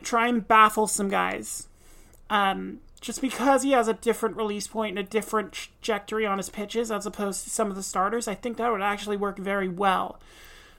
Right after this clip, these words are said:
Maybe you don't use him on the Alek Manoah days because there are some similarities, but,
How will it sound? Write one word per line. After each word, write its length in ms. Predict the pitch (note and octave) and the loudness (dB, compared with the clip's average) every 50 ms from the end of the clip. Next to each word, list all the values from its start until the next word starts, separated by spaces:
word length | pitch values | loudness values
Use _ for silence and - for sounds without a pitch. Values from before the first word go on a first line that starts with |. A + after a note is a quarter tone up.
| - - - | -16 -8 -2
Maybe 220 | G#3 G#3+ A3+ A#3 | -2 0 0 0
you 60 | A#3 | 2
don't 220 | G#3+ A3+ A3 G3 G3+ | 4 4 4 4 2
use 180 | A3 G#3+ F#3+ | -2 -4 -2
him 100 | G#3+ G#3+ | 2 2
on 100 | G3+ G3 | 2 4
the 60 | G3+ G3+ | 4 4
Alek 260 | G3 G3 F#3+ F#3 F#3+ | 4 4 4 2 0
Manoah 400 | G3 G3 F#3+ F#3 F#3 F3+ E3+ E3 | 0 0 0 2 2 2 2 2
days 320 | F#3+ F#3 - - G#3 - | 0 -4 -6 -6 -8 -10
because 500 | - G#3+ F#3+ - G3+ G3 F3+ F3 - - - | -12 -12 -14 -10 -8 -8 -8 -10 -12 -12 -12
there 240 | F#3+ F3+ G#3+ G#3 G3 | -8 -2 0 2 4
are 120 | F#3+ F#3+ | 4 2
some 200 | F3+ - G3+ F#3 | 0 -2 -4 -4
similarities, 640 | F#3 - G3+ F#3+ F#3 F#3+ F#3+ G3 G3+ G3 G#3 G3+ - | -4 -6 -6 -6 -6 -6 -6 -8 -8 -10 -12 -14 -10
but, 540 | - - G#3+ G3 F3+ E3+ - - - - | -4 0 2 2 2 2 -2 -10 -18 -20